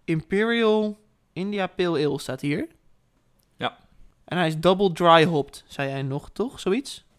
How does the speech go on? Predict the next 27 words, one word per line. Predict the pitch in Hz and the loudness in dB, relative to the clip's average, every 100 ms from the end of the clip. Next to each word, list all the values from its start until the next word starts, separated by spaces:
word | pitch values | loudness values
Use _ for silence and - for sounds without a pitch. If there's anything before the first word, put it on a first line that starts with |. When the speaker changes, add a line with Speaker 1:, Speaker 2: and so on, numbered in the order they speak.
| _ | _
Speaker 2:
Ja, | - 101 | -14 -10
dat | 104 104 | -10 -12
stond | - 117 104 | -16 -14 -12
op | 101 101 | -12 -12
Untappd. | 95 98 98 - - _ | -10 -8 -10 -12 -20 _
Speaker 1:
Oké, | 123 - - | -10 -10 -14
nou, | - - | -18 -20
ik | 147 | -16
vind | |
het | 143 151 | -14 -12
helemaal | 135 131 | -12 -10
goed. | 151 175 - _ _ - | -10 -12 -16 _ _ -18
Schenk | - 185 190 | -8 -2 2
jij | 226 240 | 4 2
ze | 214 | -2
in, | 220 | -4
schenk | 202 156 | -6 -8
ik | 135 | -10
ze | 123 | -12
in. | 123 139 | -14 -8
Speaker 2:
Ik | - 147 | -2 0
schenk | - 127 | 0 -2
ze | 120 | 2
wel | 107 95 | 0 0
in. | 92 92 - | -2 -6 -10
Speaker 1:
Helemaal | 127 123 | -18 -18
goed. | 104 | -20